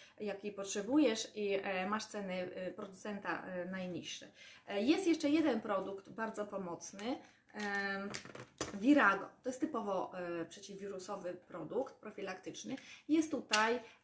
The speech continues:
i cynku troszkę, i selenu, i przede wszystkim wilka kora. E, co to oznacza? Koci pazur, czyli taka słynna wilka kora, która na nowotwory i tam na różne ona była polecana. E,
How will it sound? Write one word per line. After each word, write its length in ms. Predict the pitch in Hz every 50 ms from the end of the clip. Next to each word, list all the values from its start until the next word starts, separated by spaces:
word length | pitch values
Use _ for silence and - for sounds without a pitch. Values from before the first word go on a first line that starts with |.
| _ -
i 160 | 294 311 311 -
cynku 440 | - 226 202 190 196 208 - 226
troszkę, 680 | 214 - 196 190 190 - - - - 202 220 254 - - - -
i 100 | 277 254
selenu, 840 | 247 - - - 254 233 226 214 208 196 196 196 214 247 262 302 - - _ _ -
i 120 | - 247 247
przede 320 | - - 247 226 277 269
wszystkim 440 | 277 - 247 214 - - 208 202 202
wilka 320 | 247 277 302 302 339 302
kora. 540 | 302 - 277 277 277 269 262 269 269 240 -
E, 200 | 220 220 214 208
co 120 | 214 240
to 100 | - 214
oznacza? 500 | 214 214 214 202 196 190 - - 226 233
Koci 320 | 240 - 381 392 381 - 208
pazur, 680 | - - 190 185 196 190 180 175 180 190 208 233 277 - - - _
czyli 140 | - 202 202
taka 140 | - 190 185
słynna 400 | - - 226 269 269 254 226 202
wilka 320 | 190 208 202 208 - 208
kora, 460 | 190 - - - 202 226 247 247 196 -
która 280 | - - 185 180 180
na 120 | 170 165 175
nowotwory 540 | 185 180 185 180 - - 262 294 330 302
i 40 | 208
tam 220 | - - 170 175 160
na 100 | 160 180
różne 320 | 247 269 - 269 254 247
ona 160 | 233 233 233
była 220 | 214 226 233 226 226
polecana. 680 | 226 226 226 214 214 - 247 254 254 240 233 226 - - - - - - - _ - -
E, 380 | 214 202 202 202 196 190 -